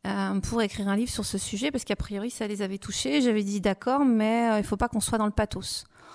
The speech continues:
Euh, nous, on pleure déjà assez. Le but, c'est pas que les gens, en lisant le livre, pleurent, mais, euh, aient un sursaut et se disent, euh, « Ça peut être moi, Marion, ça peut être mon fils, ma fille.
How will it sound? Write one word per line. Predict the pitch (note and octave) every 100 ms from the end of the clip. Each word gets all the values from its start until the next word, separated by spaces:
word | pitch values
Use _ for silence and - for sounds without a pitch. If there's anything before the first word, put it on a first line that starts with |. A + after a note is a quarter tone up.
| - - _
Euh, | - - - - - - - - - - -
nous, | G3
on | A#3
pleure | G3 G3+
déjà | F#3+ G3 G3
assez. | G3 C#4
Le | B3
but, | G3+ A#3+
c'est | G#3+
pas | - A3
que | -
les | G#3
gens, | G#3+
en | A#3+
lisant | G#3+ G3+
le | G3
livre, | G3 A3+ - -
pleurent, | A3 A#3 D4+ C#4+
mais, | G#3+ A#3+ C#4 C4+
euh, | G#3+ G3+ G#3+ - - - - -
aient | A3 A3+
un | G#3 G3 G3
sursaut | G3 - A#3 - C4
et | A#3
se | -
disent, | G3 A#3+ A#3 G3+
euh, « | G3 F#3 F3 F3 E3 F3
Ça | E3+ - G3+
peut | - G3
être | G3+ - G3+
moi, | G3 G#3+
Marion, | A#3 G3 F#3+ A#3
ça | G3+
peut | G3
être | F3+
mon | F3+
fils, | F3 - G#3+ -
ma | F#3+
fille. | F3 - G3+ A#3